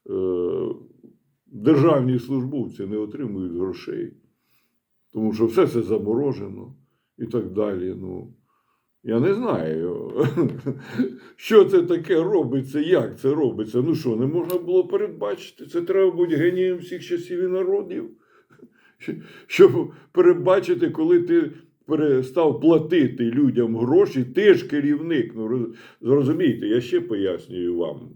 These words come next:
тому що не, не всі так врубалися і, е, за запитаннями мені я бачу, що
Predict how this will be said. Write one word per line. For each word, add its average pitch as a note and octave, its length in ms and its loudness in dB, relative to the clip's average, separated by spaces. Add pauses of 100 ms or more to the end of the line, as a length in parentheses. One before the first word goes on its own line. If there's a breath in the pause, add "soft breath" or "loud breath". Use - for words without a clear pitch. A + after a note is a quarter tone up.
тому A2 200 -8
що A#2+ 140 -4
не, A2 240 0 (280 loud breath)
не A#2+ 180 4
всі D3+ 260 -2
так B2 220 0
врубалися A#2 1200 2 (100)
і, G#2+ 360 -2 (360 loud breath)
е, G2+ 720 0
за A#2+ 320 4
запитаннями C3 920 0
мені B2 760 0
я A#2+ 160 2
бачу, A#2+ 500 -2
що G2+ 720 -4